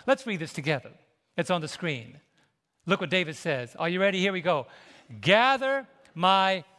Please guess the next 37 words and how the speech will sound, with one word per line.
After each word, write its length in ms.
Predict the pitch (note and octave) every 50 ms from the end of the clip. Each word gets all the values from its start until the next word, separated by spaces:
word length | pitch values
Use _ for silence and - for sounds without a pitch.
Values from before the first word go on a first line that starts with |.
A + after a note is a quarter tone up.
| _ _ _
saints 960 | - - - - - - - - C#4 D4+ E4 D4 G3 E3+ C#3 - - - - - _
together 360 | - F#3+ C#3+ F3+ F3+ E3 - -
to 120 | - F3+
me, 400 | F3 F3+ E3+ D3 B2+ A2+ A2+ - - - - - - -
those 500 | B2+ F3+ G#3+ A#3+ B3 B3+ C4 C4 - -
who 140 | B3+ C4
have 220 | G#3 G#3 G#3 F#3+ D#3
made 400 | E3 F3+ G3 G3+ G#3 G#3+ G#3+ G3
a" 160 | G3 F#3+ F#3
what? 380 | F3+ F#3+ F#3+ E3+ D3 C#3+ - - _ _ _ _ _ _ _ _ _ _
"Covenant 800 | - - D3+ D#3 G3+ A3+ B3 C#4 C#4+ C#4 A#3 B3+ B3 B3 B3+ A#3+
with 180 | G3+ G#3+ F#3 F#3
me 200 | G3+ G#3 G#3+ G#3
by 220 | F#3+ G3+ G3 G3
sacrifice." 1000 | G3 - - - G#3+ G#3 G3 - - D#3 C#3 - E3+ C#3 A#2 A2+ - - - - - _ - - - - - -
Notice 500 | F3 G#3+ B3+ C#4 D#4 D#4 C#4 A#3+ - -
what 180 | A3 F#3+ C#3+
David 500 | D#3 G3+ A3 A#3+ A3 F3+ F3+ E3+ - -
calls 640 | - - - G#3 G#3 G3 F#3+ F#3 F3+ E3+ C3+ C3+ C3
those 280 | F3+ F3+ F#3 F3+ F3+
who 80 | - D#3+
come 220 | - - D#3+ D3 C3
to 80 | D3+
God. 420 | B2+ D3+ C#3+ C3 A2+ A2 A2 A#2 - - - -
What 100 | - F#3+
does 100 | F#3+ E3
he 60 | F#3
call 240 | - G3+ G3 F#3 F3+
them? 240 | E3 F#3 F#3 F3+ - - _ _ _ _ _ _ _
Saints. 680 | - - - - F3+ E3+ C#3 A#2+ B2 - - - - - _ _ _ - - - -
Paul 240 | - F#3+ G#3+ G#3+ A3
the 100 | G#3+ G#3+
Apostle 520 | G#3 G#3 - G3+ G3+ G#3 G#3 - G#3+ G3+
in 80 | G3 F#3
the 80 | F#3 F#3
New 140 | F#3+ G#3
Testament 500 | G3+ - G3+ G#3+ G3 - - G3+ G3 F3